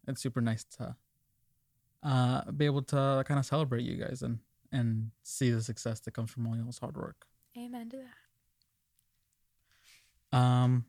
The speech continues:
Speaker 1: but yeah, uh, <laughs> I gu-, I guess first off, Abby,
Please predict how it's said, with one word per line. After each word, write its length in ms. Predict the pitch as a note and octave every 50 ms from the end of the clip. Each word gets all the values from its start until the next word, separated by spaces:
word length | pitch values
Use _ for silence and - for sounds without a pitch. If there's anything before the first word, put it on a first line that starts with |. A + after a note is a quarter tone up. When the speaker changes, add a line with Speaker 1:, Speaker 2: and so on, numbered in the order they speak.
| _ _ _ _ _ _ -
Speaker 1:
but 120 | E3 E3+
yeah, 240 | D#3+ F3+ A#3 F3+ B2 - _ - - - - - _ _ _ -
uh, 200 | C3 C#3 - - - F5 F5 F5+ F#5 F5+ F5 D#5+ - - G5 A#5 A#5+ B5 A5
<laughs> 760 | - _ _ _ _ _ _ _ _ _ _ _ _ _ -
I 180 | - D3 D#3 D3+
gu-, 160 | D3 F3+ D#3
I 140 | C3 E3 E3+
guess 260 | F3 F#3 F3+ E3+ -
first 340 | - - D#3+ D#3+ D3+ - -
off, 200 | C#3+ C3+ B2 B2
Abby, 500 | - A#2+ A#2+ A#2+ A#2 A#2 A#2+ A#2+ B2